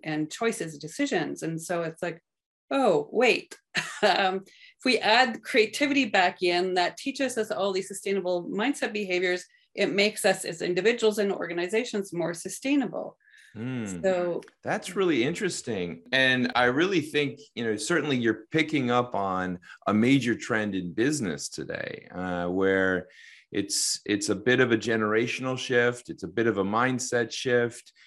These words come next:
Speaker 2: It's a bit of a demand because our climate and our world demands it shift.
Speaker 1: Yep.
Speaker 2: Uh, but tell me more on, on the types of things that Entelechy gets to get involved with.
Speaker 1: Oh, <laughs> I don't know where to start.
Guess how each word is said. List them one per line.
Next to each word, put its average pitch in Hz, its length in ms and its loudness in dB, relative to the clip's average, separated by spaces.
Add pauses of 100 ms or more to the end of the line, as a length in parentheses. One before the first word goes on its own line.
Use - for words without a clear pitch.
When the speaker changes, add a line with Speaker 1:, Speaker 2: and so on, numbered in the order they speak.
Speaker 2:
It's 95 160 -6
a 98 40 0
bit 120 220 2
of 110 160 4
a 95 300 2 (240)
demand 120 560 2
because 110 320 -2
our 98 120 2
climate 117 640 -4
and 101 240 -6
our 95 220 0
world 110 560 2 (320)
demands 143 600 0
it 170 240 0
shift. - 580 -6 (420)
Speaker 1:
Yep. 165 200 0
Speaker 2:
Uh, 113 300 4 (180)
but 151 240 0
tell 170 200 0
me 220 140 -2
more 156 460 0
on, 120 560 -2
on 117 240 -2
the 113 80 -2
types 143 320 -2
of 120 140 -4
things 127 340 -6
that 110 100 -2
Entelechy 107 600 -4
gets 110 240 -2
to 107 100 -6
get 95 180 -6
involved 90 520 -6
with. 71 120 -16 (840)
Speaker 1:
Oh, 240 420 6 (340)
<laughs> - 280 -2
I 185 220 6
don't 185 140 -6
know 185 140 2
where 196 120 4
to 196 120 4
start. 202 420 2